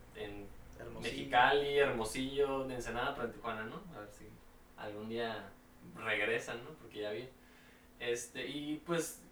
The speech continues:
Speaker 1: la variedad es muy, muy importante, o sea, y es de las cervezas que, pues, tú que me conoces sabes que, que lo que me den me trago, ¿no?
Speaker 2: Sí,
Speaker 1: Casi,
Speaker 2: sí,
Speaker 1: casi.
Speaker 2: y aparte, digo, creo que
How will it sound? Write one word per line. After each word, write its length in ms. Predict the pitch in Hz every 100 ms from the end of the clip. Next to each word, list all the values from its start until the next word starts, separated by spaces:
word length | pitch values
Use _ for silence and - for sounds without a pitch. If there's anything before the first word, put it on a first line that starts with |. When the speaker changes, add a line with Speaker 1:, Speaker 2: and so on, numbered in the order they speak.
| -
Speaker 1:
la 160 | 143 143
variedad 500 | 139 127 120 127 151
es 200 | 147 139
muy, 340 | 139 143 143
muy 280 | 135 135 139
importante, 400 | 143 127 - -
o 40 | 165
sea, 120 | 139
y 120 | 127
es 100 | 131
de 60 | 160
las 200 | 156 -
cervezas 400 | 120 117 156 160
que, 360 | 123 107 104 101
pues, 120 | 104
tú 140 | - 117
que 80 | 127
me 120 | -
conoces 340 | 113 113 120
sabes 280 | 123 117 117
que, 280 | - 95 87 - - - - - - -
que 180 | 107
lo 120 | 107 107
que 100 | 113
me 120 | 104
den 160 | 104 120
me 80 | 123
trago, 320 | 113 101 95
¿no? 80 | 95
Speaker 2:
Sí, 280 | 143 151 156
Speaker 1:
Casi, 240 | 156 151
Speaker 2:
sí, 40 | 147
Speaker 1:
casi. 200 | 175 190
Speaker 2:
y 20 |
aparte, 460 | 175 170 170 202 147
digo, 280 | 156 147 135 - - -
creo 220 | 151 151
que 380 | 180 160 131